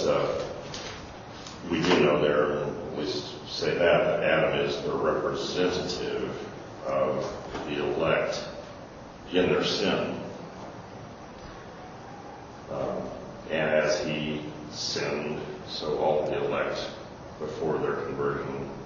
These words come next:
sinned. In fact, there's a first point, I believe, in their experience where they commit a specific act of rebellion against God. You know, they, they're conceived in iniquity, but then there's that first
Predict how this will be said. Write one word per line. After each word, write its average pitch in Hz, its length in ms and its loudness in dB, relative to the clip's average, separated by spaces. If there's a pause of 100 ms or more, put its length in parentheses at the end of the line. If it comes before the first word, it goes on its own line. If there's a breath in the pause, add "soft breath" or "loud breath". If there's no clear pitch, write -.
(380)
sinned. - 440 -2 (1700)
In 64 80 -6
fact, 82 200 0
there's - 200 4
a - 80 2 (100)
first 73 280 -2
point, 67 360 -2
I - 100 0 (120)
believe, 69 320 -2
in 69 160 -4
their 69 280 0
experience - 640 0
where - 240 -4
they 69 140 -2
commit 73 180 -2
a 73 60 2
specific 73 680 -2
act 73 240 0
of 73 140 -4
rebellion 73 560 2
against - 320 -2
God. - 380 4
You - 320 -6
know, 107 180 -6
they, - 360 -6
they're - 140 -2
conceived 85 400 0
in 71 60 0
iniquity, 76 400 -2
but - 100 -6
then - 180 -6
there's - 220 -4
that - 180 -4
first - 200 -2